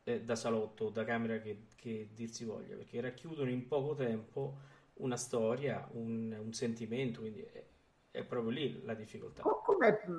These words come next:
Speaker 2: per altri versi le canzoni, le belle canzoni,
Speaker 1: Sì.
Speaker 2: Eh, sono storie, sono storie raccontate in sintesi, però uno deve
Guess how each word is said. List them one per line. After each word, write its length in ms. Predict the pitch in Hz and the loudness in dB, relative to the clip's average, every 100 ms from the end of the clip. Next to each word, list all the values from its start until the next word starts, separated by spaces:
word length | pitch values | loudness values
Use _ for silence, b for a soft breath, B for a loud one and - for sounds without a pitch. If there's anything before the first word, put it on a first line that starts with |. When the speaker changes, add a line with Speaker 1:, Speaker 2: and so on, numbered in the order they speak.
| 151 - | -6 12
Speaker 2:
per 140 | 196 | 12
altri 300 | 196 196 196 | 12 12 12
versi 380 | 220 311 - 190 | 12 12 10 8
le 120 | 160 | 8
canzoni, 680 | 151 170 165 - 220 151 131 | 8 4 6 10 10 10 8
le 160 | 131 135 | 6 8
belle 500 | 143 165 139 123 117 | 10 10 8 4 0
canzoni, 880 | 131 120 - 127 107 107 104 143 196 | -2 -6 -4 -2 -2 -6 -6 -4 -2
Speaker 1:
Sì. 320 | 101 95 - - _ | -4 -6 -10 -20 _
Speaker 2:
Eh, 420 | 151 139 147 101 - | 2 4 4 0 -2
sono 280 | - 233 | 4 6
storie, 440 | 156 - 196 127 110 | 6 10 10 12 6
sono 220 | - 139 | 2 -4
storie 340 | 135 202 208 | 4 6 10
raccontate 880 | 170 147 160 151 165 165 151 156 151 - - _ _ | 12 10 4 6 8 8 6 2 0 -12 -20 _ _
in 180 | 175 170 | 2 2
sintesi, 1400 | - 165 156 - 185 185 214 - - 123 - - - - - _ - - _ _ _ _ _ | 4 4 4 4 4 6 4 4 2 0 0 -6 -8 -14 -16 _ -20 -20 _ _ _ _ _
però 200 | - 175 | 6 8
uno 240 | 175 170 156 | 8 6 6
deve 440 | 143 135 127 131 | 6 8 4 2